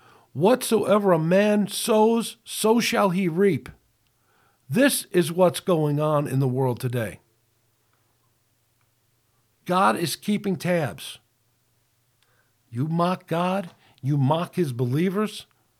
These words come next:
you try to do away with churches, you try to sue chur-, God is keeping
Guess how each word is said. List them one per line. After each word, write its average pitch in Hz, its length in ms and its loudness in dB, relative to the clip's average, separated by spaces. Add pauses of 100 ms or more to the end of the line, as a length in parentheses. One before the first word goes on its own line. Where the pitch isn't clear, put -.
(600)
you 165 180 -2
try 175 260 -2
to 151 80 -6
do 165 200 0
away 180 280 2
with 151 180 -4
churches, 208 540 -2
you 175 120 -2
try 175 240 -2
to 127 80 -2
sue 208 320 -4
chur-, - 220 -10 (320)
God 190 300 2
is 196 140 -2
keeping 190 580 0